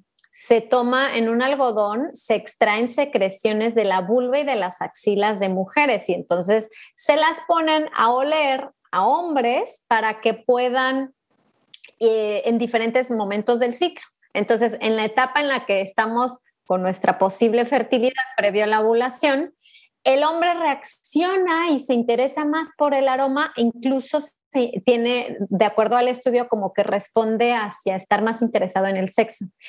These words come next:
Y cuando es, cuando, eh, estas secreciones de la vulva y de la axila de mujeres se las, se las huele u-, el hombre, ya en la etapa postovulatoria, cuando ya no hay posibilidad de, de embarazo,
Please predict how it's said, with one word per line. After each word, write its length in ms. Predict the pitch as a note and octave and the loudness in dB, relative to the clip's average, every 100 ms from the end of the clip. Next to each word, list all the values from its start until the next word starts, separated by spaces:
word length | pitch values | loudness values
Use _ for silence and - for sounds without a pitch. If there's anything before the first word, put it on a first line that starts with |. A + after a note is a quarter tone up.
| - - | -18 0
Y 180 | C4 B3 | 0 2
cuando 360 | C4 B3+ C4 C4+ | 0 0 2 2
es, 160 | C4+ - | 0 -4
cuando, 720 | - C4+ B3 B3 B3 B3 - | 0 0 4 4 4 0 -2
eh, 260 | G#3 B3 B3+ | 2 2 2
estas 300 | B3+ B3+ D#4 | 0 2 0
secreciones 560 | D#4 B3 B3 C4+ C4 B3 | 2 2 0 0 0 0
de 100 | A3 | 0
la 140 | G3+ | 0
vulva 320 | F#3+ C4+ B3+ | 2 0 0
y 40 | C4+ | -2
de 100 | B3+ | -2
la 140 | A#3 | -4
axila 500 | A3+ - C4 B3 A3+ | -4 -4 0 2 0
de 80 | A3 | 0
mujeres 540 | A3+ A3+ - B3 F#3 | -2 0 0 0 0
se 80 | - | -2
las, 300 | F#3 G3 - - | -2 -4 -4 -4
se 280 | - - F#3+ | 0 0 2
las 320 | G3 F#3+ F#3 | 2 2 2
huele 480 | G3+ G#3 G#3+ A3+ A#3 | 2 4 4 2 2
u-, 280 | A3+ A3+ A3 | 2 0 0
el 180 | G#3+ A3 | 2 2
hombre, 480 | A#3 A3 G#3+ A#3 A3 | 2 2 0 0 0
ya 420 | - A#3 A#3 A#3 - | 2 2 0 -4 -4
en 160 | G3+ | -4
la 80 | F#3 | -4
etapa 440 | F#3 A3+ A3 F3 - | 0 0 2 -4 2
postovulatoria, 920 | C4 D4+ - F4 F4 E4+ E4+ E4 A#3 | 2 2 0 0 2 0 2 0 0
cuando 240 | G#3+ F#3 F3+ | -4 -4 -4
ya 280 | F3+ A3+ A#3+ | 0 0 0
no 200 | C4 B3+ | -2 0
hay 140 | C4 | -2
posibilidad 760 | C4+ C#4+ C#4 A3 G3+ G3 G#3 | -2 -2 -2 0 0 0 0
de, 300 | G#3+ A#3 A#3 - | 0 0 0 -2
de 100 | G#3 | -2
embarazo, 640 | A3 A#3+ C4 C4 A#3+ D4+ | 0 2 0 0 -2 -4